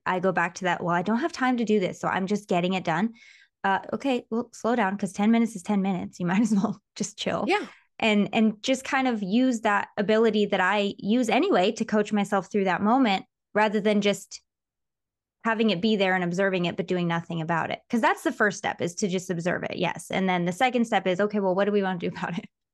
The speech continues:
Speaker 1: Do we wanna learn from this? Do we wanna, like, you know, m-, make it a little less painful?" And you can. But I think
Speaker 2: Yeah,
Speaker 1: that
Speaker 2: it's all, all a learning opportunity.
Speaker 1: Yeah.
Speaker 2: Like, even if you go and you try a yoga class and you hated it,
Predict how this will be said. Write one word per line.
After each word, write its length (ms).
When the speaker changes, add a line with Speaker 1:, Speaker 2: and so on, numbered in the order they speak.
Speaker 1:
Do 80
we 80
wanna 180
learn 220
from 120
this? 280
Do 100
we 80
wanna, 220
like, 360
you 120
know, 240
m-, 140
make 260
it 260
a 40
little 220
less 200
painful?" 680
And 160
you 60
can. 400
But 260
I 120
think 240
Speaker 2:
Yeah, 100
Speaker 1:
that 240
Speaker 2:
it's 80
all, 540
all 320
a 20
learning 380
opportunity. 580
Speaker 1:
Yeah. 300
Speaker 2:
Like, 140
even 320
if 140
you 120
go 280
and 200
you 100
try 280
a 20
yoga 260
class 380
and 180
you 60
hated 380
it, 120